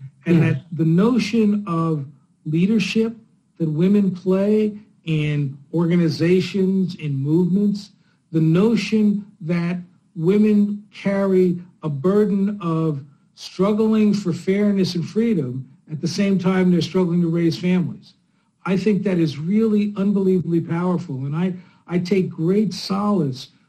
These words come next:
Speaker 1: from the role women have played and recognize that I'm standing on a lot of their shoulders.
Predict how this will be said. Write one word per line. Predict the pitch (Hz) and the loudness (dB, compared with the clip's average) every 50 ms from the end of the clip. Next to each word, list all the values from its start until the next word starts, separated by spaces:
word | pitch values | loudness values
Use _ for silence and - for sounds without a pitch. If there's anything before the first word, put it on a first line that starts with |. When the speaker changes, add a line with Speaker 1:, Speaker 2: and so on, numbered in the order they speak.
| _ _ | _ _
Speaker 1:
from | _ - - 180 175 170 170 170 170 165 165 165 170 180 180 175 | _ -6 -2 0 0 2 2 2 2 2 2 2 2 0 -2 -2
the | 156 156 | -2 0
role | 151 165 185 196 190 190 185 170 | 0 2 2 2 4 2 2 4
women | 165 175 180 185 185 180 | 4 4 4 4 4 4
have | 170 151 - | 2 0 -2
played | - - 208 220 214 190 156 143 139 135 - - - _ _ _ _ - | -2 -2 0 2 2 2 2 0 0 -4 -6 -10 -16 _ _ _ _ -4
and | 170 165 160 156 165 | -2 0 0 0 0
recognize | 190 208 208 202 208 180 190 190 185 185 190 185 185 180 175 151 - | 0 0 0 -2 0 0 2 2 2 0 0 0 2 0 0 0 0
that | 175 170 165 170 - - - _ _ _ _ _ - | -2 -2 -2 -4 -6 -12 -20 _ _ _ _ _ -6
I'm | 165 175 185 185 | -2 0 0 0
standing | 180 - - 208 196 190 185 185 180 170 | 0 0 0 0 2 2 2 2 2 0
on | 165 165 165 175 - | 0 -2 -2 -4 -4
a | 170 | -4
lot | 147 151 160 170 170 175 | -4 -2 -2 -2 -2 -2
of | 170 156 | -2 0
their | 156 165 160 151 | 0 0 0 -2
shoulders. | 135 - 170 160 160 156 139 131 - - - - | -2 -2 -2 -2 0 -2 -2 -4 -8 -14 -18 -20